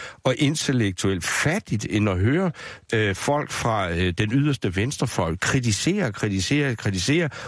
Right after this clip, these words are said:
uden at der var kommet et eneste konstruktivt bud på en anden måde at indrette samfundet på, som var moderne. Og så blev manden fra Alternativet meget glad for mig, og så kom vi så til at diskutere,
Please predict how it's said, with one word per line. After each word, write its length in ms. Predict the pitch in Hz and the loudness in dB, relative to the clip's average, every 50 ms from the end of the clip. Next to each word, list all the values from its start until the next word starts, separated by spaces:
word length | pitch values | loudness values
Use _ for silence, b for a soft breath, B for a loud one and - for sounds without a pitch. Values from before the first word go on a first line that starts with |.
| B B | B B
uden 280 | 143 131 139 160 175 - | 2 4 4 2 0 0
at 120 | 107 95 - | -2 -2 -2
der 80 | 92 | -2
var 100 | 90 95 | -2 -2
kommet 520 | 92 - 98 98 104 120 135 - - 101 107 | -2 0 0 0 2 2 0 2 2 2 2
et 100 | 113 - - | 0 -2 0
eneste 500 | 107 92 90 104 127 151 151 - - - | 0 2 2 4 2 0 0 -2 -4 -4
konstruktivt 760 | - - - 104 127 - - - 113 - - 110 101 101 92 | -4 -2 -2 -2 -2 -2 -4 -6 -4 0 0 2 2 2 2
bud 200 | - - 147 147 | 2 2 2 2
på 220 | 143 - - 123 123 | 0 -2 -2 -2 0
en 100 | 107 90 | 0 0
anden 200 | 90 104 123 131 | 0 0 0 0
måde 220 | 123 101 107 117 | 0 0 0 0
at 60 | 113 | 0
indrette 360 | 98 110 123 120 92 82 80 80 | -2 -2 -2 -2 -2 -2 -2 -2
samfundet 540 | - 95 98 117 120 - - 95 90 85 | -2 -2 -2 -2 -2 -2 -2 -2 0 0
på, 200 | - 107 110 107 B B B B B B | 0 0 0 0 B B B B B B
som 320 | - - - 107 95 80 | -4 0 0 0 0 2
var 100 | 82 76 | 0 0
moderne. 600 | 73 76 73 73 - - 65 - - 76 71 80 - B B B B B B B B B B B | 2 0 0 0 0 -2 -2 -2 -4 -4 -4 -4 -6 B B B B B B B B B B B
Og 140 | - 131 | 0 0
så 380 | 127 - 220 233 208 - 160 147 147 | 2 2 0 0 0 -2 -4 -2 0
blev 280 | 147 147 147 135 127 101 98 | 2 2 4 4 2 0 0
manden 320 | 101 107 117 127 147 - 135 | 0 0 -2 -2 -2 -2 -2
fra 140 | - 120 104 | -2 -2 -2
Alternativet 640 | 92 90 - - 120 135 156 143 - - 101 85 | -2 -2 -2 -2 0 0 -2 -2 -2 0 0 0
meget 240 | 90 92 117 139 131 | 2 0 0 -2 -2
glad 220 | - 113 131 151 | -2 0 0 0
for 140 | - - 110 | -2 -2 -2
mig, 300 | 98 98 110 139 147 135 | -2 0 -2 -2 -2 -2
og 80 | 120 117 | -4 -4
så 100 | - 135 | -4 -2
kom 180 | - 160 151 | 0 0 0
vi 40 | 143 | 0
så 160 | 120 - 139 | 0 0 -2
til 140 | 131 - 165 | 0 0 0
at 160 | 160 151 - | 0 0 0
diskutere, 580 | - 127 - - 120 98 - - 226 277 - | -2 -2 -2 -2 -4 0 0 0 0 0 -2